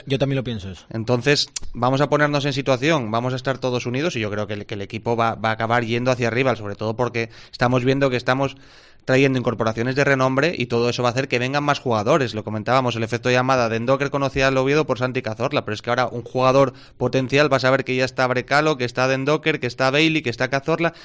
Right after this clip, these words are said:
Speaker 2: y eso es una rueda, y al final todos los que estuvimos un poco en el fútbol sabemos que funciona así muchas veces.
Speaker 1: Sergio, ¿Brecalo lo conoces? ¿Tú que tienes peinado el tema?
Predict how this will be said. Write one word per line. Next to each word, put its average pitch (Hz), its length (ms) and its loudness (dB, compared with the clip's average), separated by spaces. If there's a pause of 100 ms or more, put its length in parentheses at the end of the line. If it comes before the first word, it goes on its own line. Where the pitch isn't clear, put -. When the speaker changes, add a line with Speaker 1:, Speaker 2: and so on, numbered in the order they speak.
(160)
Speaker 2:
y 117 100 -2
eso 117 160 0
es 139 140 -2
una 151 160 4
rueda, 123 260 2
y 107 40 2
al 101 80 -4
final 113 220 -4
todos 127 160 0
los 127 140 -4
que 131 60 -4
estuvimos 127 320 -4
un 123 80 -4
poco 131 180 -2
en 131 80 0
el 123 80 -4
fútbol 135 300 -2
sabemos 127 300 -2
que 135 80 -8
funciona 127 340 -6
así 117 160 -10
muchas 113 260 -12
veces. 123 140 -6
Speaker 1:
Sergio, 151 340 2
¿Brecalo 143 440 2
lo 170 120 4
conoces? 160 560 -2
¿Tú 127 140 -8
que 127 160 -4
tienes 127 220 -6
peinado 120 300 -4
el 110 60 -4
tema? 156 300 -4